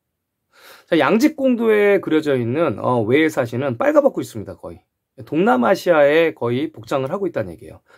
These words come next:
더위, 더위와 추위의 차이가 크다는 얘기는 사계절이 있다는 얘기죠. 일-, 지금 현재 일본이 맞죠. 자, 또 뭐라고 나오냐면 이제 물소도 있고요. 약간 일본이 조금 더 따뜻하죠, 한국보다는요. 자, 물소가 있고, 나귀가 있고, 양도 있고,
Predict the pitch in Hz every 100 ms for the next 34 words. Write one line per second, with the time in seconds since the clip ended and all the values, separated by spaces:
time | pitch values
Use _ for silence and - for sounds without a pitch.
0 | _ - 120 151 156 147 - 123 135 139
1 | - 196 170 147 127 120 190 151 113 151
2 | 226 240 - 220 202 135 135 110 95 104
3 | 113 180 _ 120 127 127 143 139 117 165
4 | 110 110 120 92 - - - _ _ _
5 | _ _ _ _ _ - - - _ _
6 | _ _ _ _ _ - - - - -
7 | _ 151 247 180 190 208 175 151 131 123
8 | 120 110 226 262 254 220 120 - 117 -
9 | _ _ _ _ _ _ _ _ _ -
10 | 120 - 175 160 165 156 113 160 180 180
11 | 214 190 117 90 - 131 254 - 139 139
12 | 170 - 117 95 92 156 226 _ _ -
13 | _ 117 110 208 - 214 131 120 101 117
14 | 151 160 127 - 214 208 107 131 160 139
15 | 117 202 247